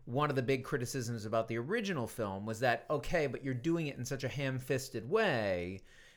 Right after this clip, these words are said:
that it doesn't have the same potential to impact because everybody can see that you're just doing a,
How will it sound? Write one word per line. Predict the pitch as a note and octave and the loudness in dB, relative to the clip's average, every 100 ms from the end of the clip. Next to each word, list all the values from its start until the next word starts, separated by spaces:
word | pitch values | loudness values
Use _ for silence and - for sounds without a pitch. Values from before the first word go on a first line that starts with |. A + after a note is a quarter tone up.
| - | -12
that | B2+ D3 C3+ C3+ - - | 0 4 6 4 -4 -2
it | C3+ A2+ | 0 2
doesn't | D#3 C#3 C3 | 2 2 -4
have | - D3+ B2+ | -2 -2 0
the | B2+ | -2
same | - D3 C3 | 0 0 0
potential | A#2+ - D3 C#3 B2+ | -2 -4 -2 -2 -2
to | E3+ - | -4 -4
impact | C#3 C#3 A#2+ G#2 F#2+ - | -4 -2 -4 -4 -6 -8
because | C3+ C3 A2 - - - - | -2 -2 -2 -12 -20 -10 2
everybody | E3+ D#3 D3 C3+ | 4 4 4 4
can | B2+ A#2 | 4 -2
see | A2+ E3+ C3+ | -4 -2 0
that | A2+ A#2+ | -2 -2
you're | B2 | -2
just | A2 G2+ A2 | -2 -6 -2
doing | C3+ B2 A2+ | 0 0 0
a, | G#2+ G#2 | -2 -4